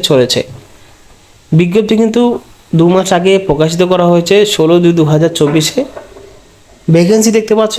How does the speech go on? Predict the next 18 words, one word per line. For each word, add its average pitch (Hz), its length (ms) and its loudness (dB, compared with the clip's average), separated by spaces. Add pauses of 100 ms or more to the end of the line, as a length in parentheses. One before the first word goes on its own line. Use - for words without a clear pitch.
এখানে 208 200 0 (140)
বহুত 185 260 0 (120)
শূন্য 175 180 2 (100)
পদে 185 240 0
নিয়োগ 156 240 0
করা 160 140 -2
হবে। 170 220 0
মিনিমাম 156 300 2 (140)
টোটাল 165 260 0 (100)
ভ্যাকেন্সি 175 460 0
রয়েছে 151 280 0
এখানে 156 260 0
ধরে 147 180 0
রাখতে 135 240 -6
হবে 147 200 0
তোমাদেরকে 143 400 0 (1160)
দুশো 180 380 0 (120)
আটাত্তরটি। 156 540 -4